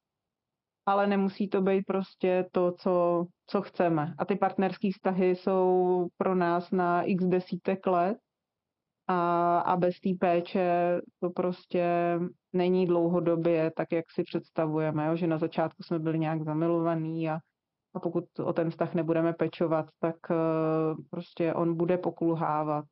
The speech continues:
Musíme prostě s tím růst i s tím partnerem.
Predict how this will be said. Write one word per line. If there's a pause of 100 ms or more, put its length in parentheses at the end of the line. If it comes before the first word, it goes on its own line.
(520)
Musíme (260)
prostě
s
tím
růst
i
s
tím
partnerem.